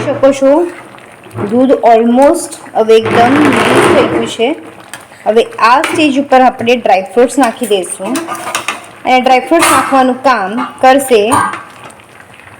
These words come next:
મારી બેબી. તો ચલો બેટા, ડ્રાયફ્રૂટ નાખી દો આરામથી. અરે વાહ, વાહ, વાહ. જે કામ ના થાય ને બેટા, એ નહીં.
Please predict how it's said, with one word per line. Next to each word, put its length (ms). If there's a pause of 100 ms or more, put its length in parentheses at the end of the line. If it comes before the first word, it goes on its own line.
(160)
મારી 340
બેબી. 580 (1800)
તો 80
ચલો 280
બેટા, 260
ડ્રાયફ્રૂટ 680
નાખી 260
દો 180 (1700)
આરામથી. 500 (1700)
અરે 320
વાહ, 300
વાહ, 280
વાહ. 260 (520)
જે 160
કામ 320
ના 220
થાય 260
ને 220
બેટા, 260
એ 140
નહીં. 300